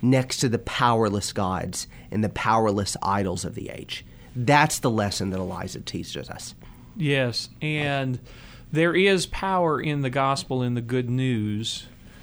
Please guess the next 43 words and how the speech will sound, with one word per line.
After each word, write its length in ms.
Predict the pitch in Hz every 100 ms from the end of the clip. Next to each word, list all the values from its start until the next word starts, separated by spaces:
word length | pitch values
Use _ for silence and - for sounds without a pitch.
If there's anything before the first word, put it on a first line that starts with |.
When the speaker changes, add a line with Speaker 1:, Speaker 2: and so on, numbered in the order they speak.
| - - -
Speaker 2:
Uh, 260 | 139 135 131
sometimes 580 | - 170 170 170 143
we 240 | 143 143 147
end 160 | 147
up 160 | 139 135
feeling 380 | - 147 143 131
like, 260 | 127 123
"How 280 | - 151 156
can 320 | 156 160 131
we, 360 | 123 127 123 120
how 260 | - 160 175
can 200 | 175 143
we 100 | 135
make 320 | 135 147 147
this 260 | 139 123
argument, 680 | - 127 147 139 135 123 113
or 140 | 117 107
how 240 | - 151
can 240 | 156 160
we 120 | 135 131
make 300 | 135 135 -
this 200 | 120 113
stick?" 440 | - - 147 113
Well, 160 | 127 131
first 300 | - 220 -
of 80 |
all, 180 | 131 120
we 240 | 120 165 180
have 340 | 170 156 -
to 360 | - 135 120 -
own 520 | - 147 156 156 156
and 340 | 151 - 131 120
truly 480 | - 160 160 156 120
appreciate 920 | 110 139 127 - 131 110 107 101 - - - - - - - - -
the 160 | 131
power 640 | 127 - 151 151 143 131 -
of 460 | 131 127 123 117
that 300 | 123 123 127
good 220 | 123 131
news 220 | 123 127 117
for 180 | 120
ourselves. 640 | 95 92 - 175 113 92 110
Speaker 1:
Yes. 260 | 107 -